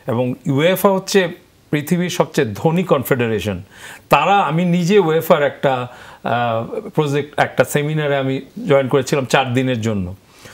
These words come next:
তো ওখানে আমরা দেখেছি কিভাবে তারা মেম্বার অ্যাসোসিয়েশনের দেশগুলিকে কিভাবে হেল্প করে to develop their football in coaching and also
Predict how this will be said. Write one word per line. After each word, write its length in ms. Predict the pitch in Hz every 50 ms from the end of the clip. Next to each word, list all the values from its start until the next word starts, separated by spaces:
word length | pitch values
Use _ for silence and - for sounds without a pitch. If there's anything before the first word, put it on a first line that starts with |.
| - - -
তো 140 | - 190 - -
ওখানে 340 | 208 190 - - 240 247
আমরা 180 | 254 233 220 214
দেখেছি 340 | 160 151 139 156 170 185 190
কিভাবে 440 | - - 180 165 160 185 202 214 214
তারা 220 | 214 196 175 151
মেম্বার 360 | 135 135 139 143 151 165 170
অ্যাসোসিয়েশনের 760 | 170 151 139 - 160 143 - 175 160 - - 170 151 143 135 135 156 - - - - - -
দেশগুলিকে 720 | 123 131 143 147 139 135 143 156 147 143 147 - 127 139 208 - - - - - -
কিভাবে 340 | 175 190 202 208 190 220 196
হেল্প 220 | 127 156 175 175 - -
করে 260 | 160 147 170 190 214 208 - -
to 60 | 196
develop 540 | 175 127 139 135 123 135 151 160 156 139 131
their 160 | 143 139 135 - -
football 400 | 156 143 135 135 170 185 175 151
in 80 | 135 127 -
coaching 420 | - 143 139 - - 190 226 262 277 - - - - - - - -
and 80 | 139
also 640 | 139 - - - 165 185 180 - - 226 220 262